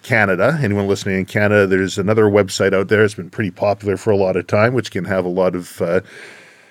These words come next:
uh, opinionated people <laughs> on, on there as well. How do you deal with these, uh, when the internet haters come up?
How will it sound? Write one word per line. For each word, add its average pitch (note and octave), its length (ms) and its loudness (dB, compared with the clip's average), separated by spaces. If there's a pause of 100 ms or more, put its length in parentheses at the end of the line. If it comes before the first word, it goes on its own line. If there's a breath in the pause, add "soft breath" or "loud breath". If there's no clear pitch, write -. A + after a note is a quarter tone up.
(420 loud breath)
uh, G#2+ 260 0
opinionated C#3+ 680 4
people C#3 420 4
<laughs> - 60 0
on, D3 260 4
on B2 140 4
there A2+ 240 6
as G2+ 160 0
well. A2 320 4 (640)
How C#3+ 180 4
do E3+ 100 2
you F3+ 140 4
deal A#2+ 640 4
with A2+ 220 2
these, G#2+ 380 0
uh, F#2+ 600 4
when B2 180 2
the D3 80 2
internet D3+ 420 2
haters G#2+ 400 0
come F#2 260 0
up? - 180 -12